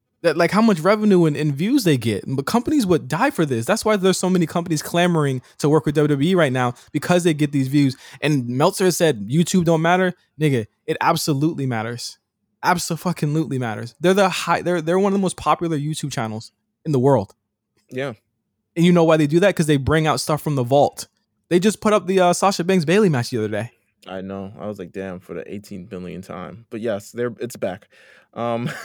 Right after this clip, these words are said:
Speaker 2: <laughs> but I mean, that brings eyes to it as well. You're gonna watch one match, you're like, "Oh, let me take this throw." I've been wa-,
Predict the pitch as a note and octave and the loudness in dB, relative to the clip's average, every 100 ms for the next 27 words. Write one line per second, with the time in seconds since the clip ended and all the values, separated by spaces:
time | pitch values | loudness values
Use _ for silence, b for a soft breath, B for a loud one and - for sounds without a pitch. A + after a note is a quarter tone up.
0 | B B B F3+ _ - - - E3+ E3 | B B B -6 _ -20 -20 -6 -2 0
1 | D#3+ G3 F3+ C#3+ D#3+ D#3 E3+ D#3 D3 D#3+ | 0 0 0 2 0 0 -2 2 2 2
2 | D3+ E3 D#3+ D#3 C3+ E3+ D#3 G#2 A#2 C3 | 0 -2 -2 -2 -4 -2 -2 -4 -6 -4
3 | D3+ D3+ D3+ D3 C3+ C#3+ D3+ D3+ D#3 E3+ | 0 0 -2 -4 -6 -6 -4 -6 -4 -4
4 | E3 F3+ A#3 F3+ F#3+ F#3 F3 D#3 E3 D3+ | -4 -2 0 0 -2 -4 -4 -4 0 0
5 | B2+ C#3 D#3 D3+ | 0 -2 -4 -4